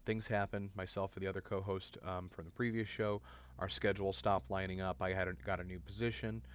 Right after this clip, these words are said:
Uh, things stopped lining up, and so I had to quit the show, and it sucked. Um, we had to, we had to quit that show. Um, and so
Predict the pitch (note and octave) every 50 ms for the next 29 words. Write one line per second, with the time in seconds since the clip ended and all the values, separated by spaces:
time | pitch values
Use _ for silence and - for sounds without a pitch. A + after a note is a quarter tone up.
0 | - - - - - - E2 D#2+ E2+ - G2 G2 F#2 - - G2 F#2+ F2+ - -
1 | G2 F#2 F#2 F#2 F#2 F#2 F#2 F2+ F2+ F#2 F2+ - F#2+ F2+ F2+ F#2 F#2+ F2+ F2 F2
2 | - - F#2+ F#2 F2 F2+ - - - - - - - - - - - - A2 -
3 | - F#2+ - - - G#2+ A2 G#2+ F2+ E2+ D#2+ C2 A1+ B1+ - - - - A2 F2+
4 | - - - - - D2 F2 F2+ F#2 F#2+ G2 F2+ F2 F2 D#2+ - G#2 G2 F2+ F2
5 | - - - G#2 F2+ - F2+ - - - - A2 G2 F#2 F2+ F2+ - - - -
6 | - - - - - - - - - F#2+ F#2 F#2 F2+ F2 E2+ - - - - -
7 | - - - - - - - - - - - - - - - - G#2+ G2+ - -
8 | A2+ G#2+ G2+ G2 -